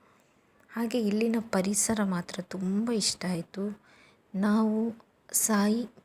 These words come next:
ಬಾಬಾರವರ ಕಾಲದಲ್ಲಿ ಅಂತೂ ಇರಲಿಲ್ಲ. ಸಾಮಾನ್ಯವಾಗಿ ನಮಗೆ ಮನಃಶಾಂತಿ ಬೇಕಂದ್ರೆ ದೇವಸ್ಥಾನಕ್ಕೆ ಹೋಗ್ತೇವೆ. ಹಾಗೆ ಈ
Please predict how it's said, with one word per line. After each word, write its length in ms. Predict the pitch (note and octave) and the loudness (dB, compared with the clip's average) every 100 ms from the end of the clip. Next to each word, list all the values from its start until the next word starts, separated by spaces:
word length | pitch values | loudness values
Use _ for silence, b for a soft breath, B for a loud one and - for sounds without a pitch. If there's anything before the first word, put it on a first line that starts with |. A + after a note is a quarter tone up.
| _ _ _ _ - G#3+ | _ _ _ _ -10 -6
ಬಾಬಾರವರ 640 | F#3+ G3 F#3+ F#3+ F3+ F3 F3+ | 0 2 2 0 0 -2 -2
ಕಾಲದಲ್ಲಿ 720 | - F3 F3+ F#3 F#3+ G3 F#3+ | 0 0 2 2 0 0 0
ಅಂತೂ 280 | F#3 - A3+ | 0 -2 -2
ಇರಲಿಲ್ಲ. 480 | F#3+ F3+ E3+ E3+ F3+ G#3+ B B - - - - - - B B B B - - | 0 0 0 0 -2 -4 B B -20 -20 -10 -10 -10 -16 B B B B -2 0
ಸಾಮಾನ್ಯವಾಗಿ 800 | G3+ F3 F#3 G3+ G#3+ G3 F#3+ G#3 | 2 2 2 2 2 2 0 -2
ನಮಗೆ 340 | G3 F3+ F3+ | 0 0 0
ಮನಃಶಾಂತಿ 760 | F3+ E3 D#3+ - - E3 D#3+ - | 0 0 -2 -2 -2 -2 -4 -6
ಬೇಕಂದ್ರೆ 680 | E3 D#3+ - D#3 E3+ G3 G#3 | -6 -6 -4 -4 -2 -2 0
ದೇವಸ್ಥಾನಕ್ಕೆ 640 | G#3 G#3+ - G#3 F3 - | 0 0 -4 -4 -4 -4
ಹೋಗ್ತೇವೆ. 460 | - - - D#3+ E3+ - B B - | -8 -8 -8 -6 -6 -8 B B -6
ಹಾಗೆ 420 | G3+ A3 A3+ B3+ | 0 0 0 -4
ಈ 240 | - G3+ | -2 -4